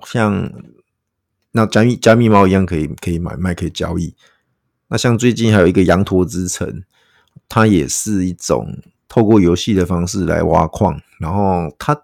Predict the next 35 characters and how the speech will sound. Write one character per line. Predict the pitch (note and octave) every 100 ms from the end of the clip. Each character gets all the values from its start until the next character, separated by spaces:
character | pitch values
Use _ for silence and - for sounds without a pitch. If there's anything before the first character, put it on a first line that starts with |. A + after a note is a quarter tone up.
| -
的 | G2 -
一 | F#2 -
个 | F#2+ E2 D#2
羊 | F#2+ G2+ B2+
驼， | - E2 F2
里 | E2+
面 | A#2+
的 | A#2+
羊 | G2+ G2
驼 | G#2+ F2 F2
一 |
样 | G2+ G#2
可 | G#2
以 | F2+
在， | D#2 G#2 F2+ - _ _ _ _ _ _
那 | F#2+ F2+ _ _ -
交 | G2+
易， | G#2+ F#2+ F2+ - _
哦， | F#2+ F2
你 | F2 G2+
可 | - A2+
以 | G2+
透 | - A2+
过 | G#2+
交 | G2 F#2+
易 | G#2 F2+
的 | E2
方 | F2+ E2+
式， | F2 E2 - _ _ _ _ _ _ _
哦， | - - _ _ _
把 | -
它 | D#2+
做 | F2 G#2
买 | D#2+ -
卖， | -